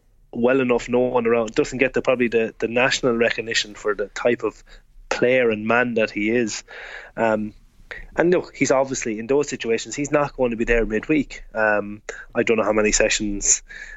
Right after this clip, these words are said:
Laois do during the week, how many he's actually gonna end up missing then, and is he only available then to turn up, maybe if they do choose the Thursday, you know,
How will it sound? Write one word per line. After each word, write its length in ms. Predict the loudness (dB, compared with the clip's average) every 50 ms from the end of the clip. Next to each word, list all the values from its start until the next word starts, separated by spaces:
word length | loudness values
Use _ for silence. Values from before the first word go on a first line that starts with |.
| -8 -2
Laois 260 | 0 2 4 4 2 2
do 200 | 4 4 4 4
during 240 | 4 4 2 2 2
the 60 | 2
week, 200 | 4 2 2 0
how 80 | 0 0
many 220 | 0 2 2 2
he's 180 | 0 0 2 2
actually 320 | 2 2 0 0 -2 0
gonna 180 | 0 2 2 2
end 160 | 2 2 0
up 140 | -2 0 0
missing 320 | 0 0 0 0 0 2
then, 220 | 2 2 2 2
and 240 | 0 -4 -6 -6 -10 -10 -10 -10 -6 -2
is 140 | 0 2 4
he 100 | 4 4
only 180 | 4 4 2
available 440 | 2 4 4 4 4 4 2 2 2
then 180 | 2 2 0 0
to 100 | -2 -6
turn 240 | -4 -2 0 2 2
up, 120 | 0 -2 -2
maybe 220 | -4 -2 0 0 0
if 80 | 2
they 140 | 2 0 0
do 120 | 0 -2
choose 300 | -2 0 0 0 0 -2
the 80 | -2 -4
Thursday, 520 | -2 0 0 0 0 0 0 0 0 0 0 -4 -16 -20 -18 -18 -18 -18 -14 -6 -2
you 80 | 0
know, 200 | 2 2 2 0